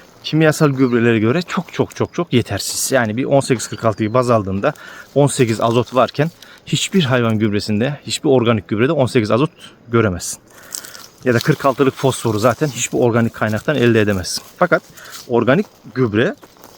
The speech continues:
toprağın iyileşmesi, toprağın tedavi edilmesi için çok çok kullandığımız bir şey. Ee, takviye olarak.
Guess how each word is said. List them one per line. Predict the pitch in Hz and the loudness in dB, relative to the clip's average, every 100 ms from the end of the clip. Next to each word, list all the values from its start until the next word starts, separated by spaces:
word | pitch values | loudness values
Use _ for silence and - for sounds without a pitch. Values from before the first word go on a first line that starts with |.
| - _ _ _ - - - - | -20 _ _ _ -20 -20 -6 -2
toprağın | 127 139 147 160 | 0 2 2 4
iyileşmesi, | 131 120 - 107 - | 4 4 0 -2 -2
toprağın | - 117 131 131 | -2 -2 2 0
tedavi | 127 120 123 127 | 0 2 2 4
edilmesi | 123 120 107 95 104 | 2 2 0 -2 -6
için | - 139 | -4 -2
çok | 151 - | -2 -4
çok | - - | -8 -2
kullandığımız | 113 110 104 98 90 92 | 2 2 0 -4 -8 -8
bir | |
şey. | - 202 - - - - - - _ _ 120 | -6 -6 -8 -20 -20 -20 -20 -20 _ _ 0
Ee, | 107 104 - - - | 2 0 -4 -12 -4
takviye | 123 - 120 | -4 0 2
olarak. | 110 98 101 185 | 2 2 0 -2